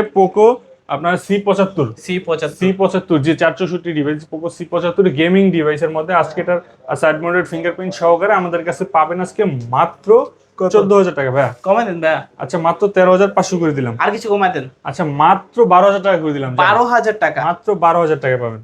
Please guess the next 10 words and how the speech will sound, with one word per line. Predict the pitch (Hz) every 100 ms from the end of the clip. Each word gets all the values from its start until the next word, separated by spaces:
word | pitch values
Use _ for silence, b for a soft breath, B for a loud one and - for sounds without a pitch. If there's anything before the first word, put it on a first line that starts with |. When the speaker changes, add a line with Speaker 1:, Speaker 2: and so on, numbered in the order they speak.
| -
Speaker 2:
আচ্ছা, | 151 143 135
আচ্ছা, | 123 - 143
তারপর? | 151 151 269 269
Speaker 1:
এরপর | 151 156 202
থাকবে | 196 190
হচ্ছে | 196 208
আমাদের | 190 185 180
কাছে | 180 202 247 - b b
আপনার, | - 143 151 170 170 180
আহ, | 180 117 - _ _ _ 120 156 147 143